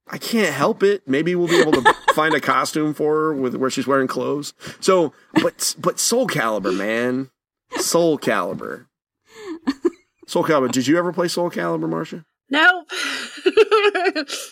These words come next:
Speaker 3: I'm just saying no to everything today. Nope, never played 'em.
Speaker 1: I'm al-, I'm alo-, I'm alone on that a lot. I'm on that
Speaker 3: <laughs>
Speaker 1: island quite frequently on this podcast, so, 'cause I'm the only fighting game fan.
Speaker 2: Yeah.
Speaker 1: Um,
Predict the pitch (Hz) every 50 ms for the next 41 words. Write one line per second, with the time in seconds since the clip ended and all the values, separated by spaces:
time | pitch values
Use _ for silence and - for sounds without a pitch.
0 | - _ _ - - - 262 285 285 302 302 - - 247 233 247 240 247 240 -
1 | - 208 190 220 214 214 220 208 202 202 190 190 190 202 233 240 - 214 247 220
2 | 214 - 262 208 196 185 185 202 - _ _ _ _ _ _ - 151 151 170 214
3 | 240 240 226 - - 180 180 170 165 160 156 - - 151 165 165 165 165 170 165
4 | - 160 165 160 196 170 165 170 175 170 160 156 151 147 143 131 107 104 110 107
5 | 113 120 123 123 - _ _ _ _ _ _ - 294 311 151 165 151 156 160 156
6 | 151 139 - - 127 127 139 139 139 135 123 - - 143 139 131 - 143 143 135
7 | 147 156 147 - 156 156 156 151 156 165 143 - 165 156 165 156 - 170 175 165
8 | 156 - - 151 143 139 123 143 139 131 143 151 151 139 135 143 160 165 151 -
9 | 147 147 147 147 139 139 143 139 135 - - 143 139 135 135 135 135 135 139 -
10 | _ _ _ _ _ _ _ _ _ _ _ _ _ 175 165 151 147 - 120 117
11 | 120 117 113 110 -